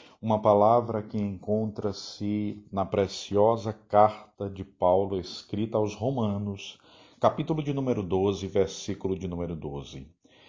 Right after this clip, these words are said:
quando o apóstolo Paulo nos orienta a alegrar-se na esperança, ser paciente na tribulação e perseverar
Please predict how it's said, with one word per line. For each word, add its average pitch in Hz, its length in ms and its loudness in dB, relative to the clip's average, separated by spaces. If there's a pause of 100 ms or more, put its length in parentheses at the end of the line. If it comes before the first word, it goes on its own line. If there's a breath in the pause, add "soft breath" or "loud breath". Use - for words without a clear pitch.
(180 soft breath)
quando 98 220 0
o 95 40 8
apóstolo 90 580 0
Paulo 120 680 4 (320 soft breath)
nos 104 220 -4
orienta 101 640 0
a 98 80 8
alegrar-se 98 800 2
na 131 120 -2
esperança, 107 1040 0 (300)
ser - 560 -2
paciente 95 1040 -4
na 131 160 0
tribulação 107 1040 -2 (480 soft breath)
e 123 140 -6
perseverar 113 1500 0